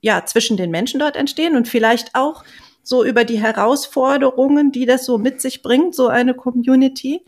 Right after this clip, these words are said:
über die Verbindung zur Community, wie man sie hält. Wir gucken einfach mal, ähm, was wir so finden. Andis Community hat übrigens eine sehr interessante Grundidee.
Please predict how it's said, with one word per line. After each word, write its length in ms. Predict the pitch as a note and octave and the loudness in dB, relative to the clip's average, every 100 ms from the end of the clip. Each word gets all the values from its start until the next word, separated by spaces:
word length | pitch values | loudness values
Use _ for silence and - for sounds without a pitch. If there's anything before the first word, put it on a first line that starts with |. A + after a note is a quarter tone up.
| - - - - _ | -20 -20 -20 -20 _
über 160 | A3+ A#3 | 2 2
die 160 | A3+ | 0
Verbindung 720 | A3 A3+ F#3+ A#3 C#4 C4+ C4 C4 _ _ _ _ _ - - - | -2 -2 2 4 4 4 0 -4 _ _ _ _ _ -20 -8 0
zur 160 | B3 | 2
Community, 1040 | B3+ A#3+ G#3+ A3+ A#3+ A#3 - A#3 A3+ A3 A3+ _ | 2 0 2 2 2 -2 -4 -4 -2 -4 -8 _
wie 160 | G#3 A#3+ | 2 4
man 180 | A#3 | 4
sie 160 | G#3+ G3+ | 2 -2
hält. 560 | G3 G#3+ A3 A3+ - - - - | 0 0 2 0 -6 -16 -18 -4
Wir 80 | G#3+ | -2
gucken 320 | A#3+ B3+ A3 | 0 0 0
einfach 420 | F#3 F#3+ G3 F#3+ | 0 0 -2 -2
mal, 420 | G3 G3 F#3 F#3 - | 0 0 0 -2 -2
ähm, 300 | F#3 F3+ F3+ | -2 0 0
was 240 | F3+ - | -2 -2
wir 120 | E3+ | -6
so 380 | E3 D#3+ D#3+ F3 - _ _ | -6 -6 -10 -12 -16 _ _
finden. 540 | C#4 C4+ C4+ C4 - _ - - | 2 4 2 -6 -10 _ -20 -2
Andis 260 | A#3 D4 - | 0 0 2
Community 500 | C4 C4 C4+ C4+ A#3 | 2 4 2 2 -4
hat 180 | A#3+ | -4
übrigens 400 | A#3+ A#3+ A3+ A3 | -6 -8 -10 -6
eine 120 | A3+ G3 | -6 0
sehr 140 | A3 | 0
interessante 520 | A#3 B3+ - A3+ G#3+ | 0 -4 -4 -4 -4
Grundidee. 840 | - - D#4 E4+ F#3 - D#3 B3 | -2 2 4 2 -6 -6 -8 -10